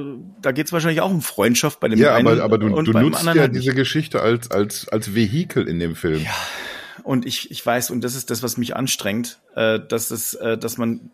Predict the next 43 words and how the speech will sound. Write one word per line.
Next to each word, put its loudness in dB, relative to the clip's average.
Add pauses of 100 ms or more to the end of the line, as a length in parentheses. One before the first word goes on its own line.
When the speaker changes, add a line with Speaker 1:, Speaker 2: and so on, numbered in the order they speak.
(140)
Speaker 1:
also -2
das, -6
das -4
strengt -2
mich -8
zu -4
sehr 4
an, 2 (340)
weil 2
ich -2
glaube, 4 (220)
äh, 4
da 0
könnt-, -4
da 0
hätten -2
die -4
Chinesen, 0
äh, -2
einen -4
guten -6
Ansch-, -2
also -4
einen -6
Punkt, -4
äh, 0 (100)
dass -6
man -2
da 0
gesagt -4
hat, -4
boah, -4
also -6
das -8
war 0
schon -4
auch -2
ein 2
bisschen -2
hart. -2 (640)
Ähm, 0 (120)
die, 2
äh, -2